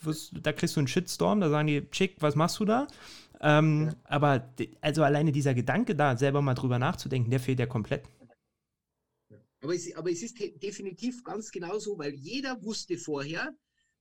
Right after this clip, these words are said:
Speaker 2: online kriege ich umsonst.
Speaker 1: Mhm.
Speaker 2: Und kostenlos. <laughs> Und jeder wusste aber, wenn ich zu einer Präsenzveranstaltung gehe, die nichts kostet, dann wird's einen Werbefaktor haben. Das hat jeder gelernt in den letzten zwanzig Jahren.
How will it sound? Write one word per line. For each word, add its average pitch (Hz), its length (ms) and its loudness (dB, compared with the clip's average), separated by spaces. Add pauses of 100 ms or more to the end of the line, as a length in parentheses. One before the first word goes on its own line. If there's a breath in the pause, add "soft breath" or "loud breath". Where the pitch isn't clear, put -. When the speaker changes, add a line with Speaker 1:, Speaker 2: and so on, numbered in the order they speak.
Speaker 2:
online 226 500 -4
kriege 214 240 -10
ich 196 100 -10
umsonst. 131 540 -8 (120)
Speaker 1:
Mhm. 123 340 0 (400)
Speaker 2:
Und 233 280 -6
kostenlos. 131 680 -6 (220 loud breath)
<laughs> - 680 -12
Und 143 160 -10
jeder 262 260 -4
wusste 190 320 -6
aber, 147 160 -6
wenn 151 100 -8
ich 160 120 -4
zu - 100 -10
einer 147 140 -6
Präsenzveranstaltung 139 1080 -6
gehe, 131 160 -4
die 120 100 -6
nichts 107 220 -12
kostet, 143 480 -10 (400)
dann 139 200 -6
wird's 180 240 -4
einen 226 80 -10
Werbefaktor 185 720 -8
haben. 85 260 -14 (1400)
Das 156 160 -6
hat 175 140 -6
jeder 220 260 -4
gelernt 220 420 -2
in 226 100 -8
den 208 120 -4
letzten 190 300 -8
zwanzig 180 400 -10
Jahren. 127 300 -8